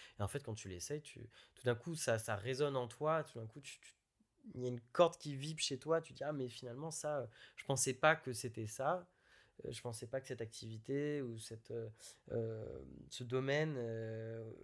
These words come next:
in fine, je, j'avais beaucoup de pré-, préjugés et, euh, en le testant, euh, euh, je découvre, euh, à quel point ça me plaît. » Euh, je, je pense que si, faut,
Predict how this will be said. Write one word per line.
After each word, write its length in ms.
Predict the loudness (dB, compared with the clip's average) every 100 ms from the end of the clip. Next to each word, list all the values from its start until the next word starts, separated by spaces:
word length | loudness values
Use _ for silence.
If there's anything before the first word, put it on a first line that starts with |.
| -10 -4
in 80 |
fine, 440 | -2 0 2 2 2 -2 -20 -10
je, 240 | -2 0
j'avais 160 | 4 4
beaucoup 200 | 2 -8
de 40 |
pré-, 540 | -6 0 0 0 -6 -10
préjugés 640 | -8 -8 -4 -2 -2 -4 -6
et, 280 | -4 -2 -2
euh, 140 | -4
en 200 | -4 -6
le 60 | -6
testant, 520 | -4 -2 -2 0 -2
euh, 240 | -2 -6 -10 -16 -20 -20 _ -14 -10
euh, 80 | -8 -10 -12 -8
je 80 |
découvre, 460 | -4 -4 -4 -2 0
euh, 120 | 0
à 60 | -4
quel 160 | -8
point 160 | -6 -6
ça 100 | -4
me 80 | -2
plaît. » 220 | -2 -2 -6 _ _ _ _ _ _ _ _ -16 -16 -20 _ _ 0
Euh, 880 | 2 4 2 -2 -4 -4 -4 -6 -8 -12 _ -20 _ _ _
je, 260 | -4 -2 -2
je 140 | -4
pense 280 | 0 0 0
que 120 | -2
si, 320 | -4 -4 -6 -12
faut, 840 | -10 -4 -2 -2 -6 -8 -10